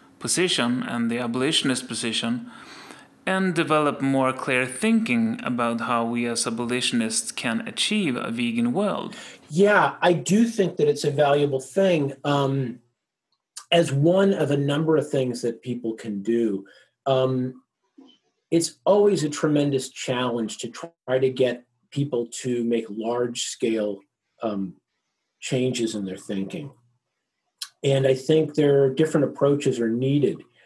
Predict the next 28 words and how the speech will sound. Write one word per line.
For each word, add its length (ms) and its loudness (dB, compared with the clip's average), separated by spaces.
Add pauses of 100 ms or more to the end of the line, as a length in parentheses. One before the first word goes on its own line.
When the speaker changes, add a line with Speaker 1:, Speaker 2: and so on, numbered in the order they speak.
(280)
Speaker 2:
And 160 4
so 200 6
I, 320 4
I 80 6
think 260 0
a 40 2
lot 340 2
about 420 0
this. 440 -2 (360)
Um, 440 2 (220)
I 120 4
think 460 0 (160)
speaking 680 0
to 120 -2
groups 920 0
is 140 0
a 60 4
very 260 4
good 280 0
thing. 520 0 (180)
So, 580 4
um, 440 2 (300)
at 100 2
the 160 2
end 200 4
of 120 2
this 220 2
month, 340 2